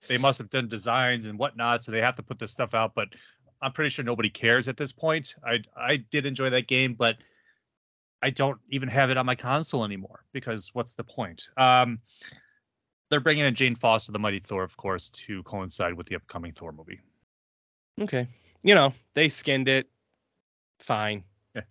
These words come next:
Speaker 2: Good. Makes sense.
Speaker 1: Exactly. It's like She-Hulk. Same thing when that show drops, they'll have that character.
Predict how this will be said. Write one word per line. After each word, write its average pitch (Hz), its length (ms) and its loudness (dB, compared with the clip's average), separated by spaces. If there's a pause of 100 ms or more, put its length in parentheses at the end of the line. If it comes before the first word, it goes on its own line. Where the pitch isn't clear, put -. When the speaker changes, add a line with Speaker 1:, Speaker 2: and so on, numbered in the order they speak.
Speaker 2:
Good. 98 300 -10 (420)
Makes 104 220 -10
sense. 87 300 -18 (280)
Speaker 1:
Exactly. 87 420 -12
It's - 140 -20
like 101 180 -2 (640)
She-Hulk. 95 560 0
Same 104 280 -2
thing 98 260 0
when 92 120 -6
that 87 160 -6
show 90 260 -4 (240)
drops, 87 320 -4
they'll 90 100 -10
have 95 160 -4
that 117 200 2
character. - 420 -12